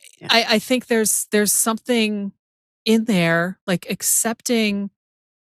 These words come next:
Speaker 2: does feel kind of magical to me when I think of it this way, but it's definitely not just letting people, you know, or situations get the better of you.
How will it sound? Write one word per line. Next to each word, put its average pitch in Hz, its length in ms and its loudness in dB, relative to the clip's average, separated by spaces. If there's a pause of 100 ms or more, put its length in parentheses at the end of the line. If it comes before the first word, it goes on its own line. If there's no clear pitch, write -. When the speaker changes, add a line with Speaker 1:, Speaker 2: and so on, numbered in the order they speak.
(600)
Speaker 2:
does 214 260 4
feel 226 160 0
kind 202 260 0
of 180 120 -2
magical 180 420 -2
to - 140 -4
me 220 140 2
when 226 160 0
I 175 80 0
think 175 200 -6
of 190 120 -4
it 208 120 -4
this 240 200 -2
way, 254 140 0
but 196 180 0
it's 170 160 -2
definitely 180 520 -2
not 175 460 -2
just - 760 -2 (960)
letting 180 440 2
people, 170 440 -4 (220)
you 190 120 0
know, 165 120 0
or 160 120 -2
situations 165 920 -2 (180)
get 175 160 0
the 170 80 -6
better 175 220 2
of - 200 -14
you. - 160 -14